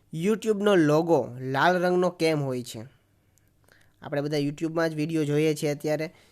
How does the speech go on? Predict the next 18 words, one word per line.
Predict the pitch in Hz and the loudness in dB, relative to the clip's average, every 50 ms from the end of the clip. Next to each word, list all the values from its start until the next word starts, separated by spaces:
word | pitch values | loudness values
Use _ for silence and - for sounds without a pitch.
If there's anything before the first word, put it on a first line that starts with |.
| _ - - | _ -8 -4
જેનો | 147 147 151 151 | -2 0 0 0
લોગો | 147 139 135 131 143 165 180 185 | 0 0 0 0 0 2 0 0
છે | 180 - 196 | 0 0 -2
YouTube-નો, | 151 139 139 143 - 147 143 139 131 131 127 143 - _ _ _ - | -2 -2 -4 -4 -4 -6 -4 -4 -4 -6 -8 -10 -12 _ _ _ -8
તે | 165 165 | -4 -4
લાલ | 156 139 135 135 147 165 165 | -2 0 0 2 0 0 0
કલરનો | 160 156 147 147 147 143 139 | -2 -4 -4 -4 -4 -4 -4
હોય | 135 131 127 127 | -4 -6 -6 -8
છે. | 123 - - 110 127 139 _ _ _ _ _ _ _ _ _ _ _ _ _ _ _ _ _ - | -10 -12 -14 -16 -16 -18 _ _ _ _ _ _ _ _ _ _ _ _ _ _ _ _ _ -4
કેમ | 170 175 196 208 185 - - | -2 0 0 -2 -2 -6 -4
રાખવામાં | 135 143 143 139 - 160 156 156 160 147 123 | -4 -4 -4 -4 -4 -4 -4 -2 -4 -4 -4
આવ્યો | 120 127 127 120 120 | -4 -4 -4 -6 -6
છે, | - - | -8 -10
મિત્રો? | 107 110 107 - - - - _ _ _ _ _ _ _ _ _ _ _ _ _ _ _ _ _ _ _ _ _ _ _ _ _ _ _ _ _ _ _ _ _ _ _ _ _ _ _ _ _ _ _ _ _ _ _ _ _ _ _ _ _ _ - - - _ _ _ _ _ _ _ _ _ _ _ _ _ _ - | -14 -14 -14 -16 -20 -20 -20 _ _ _ _ _ _ _ _ _ _ _ _ _ _ _ _ _ _ _ _ _ _ _ _ _ _ _ _ _ _ _ _ _ _ _ _ _ _ _ _ _ _ _ _ _ _ _ _ _ _ _ _ _ _ -20 -20 -20 _ _ _ _ _ _ _ _ _ _ _ _ _ _ -14
મિત્રો, | 147 143 - 196 185 | -12 -4 0 2 2
આનો | 156 147 156 185 196 | 2 2 2 0 0
જવાબ | 175 165 156 156 151 135 | 0 0 0 0 0 0
છે | 139 - - 147 160 247 | -2 -6 -6 -4 -4 -6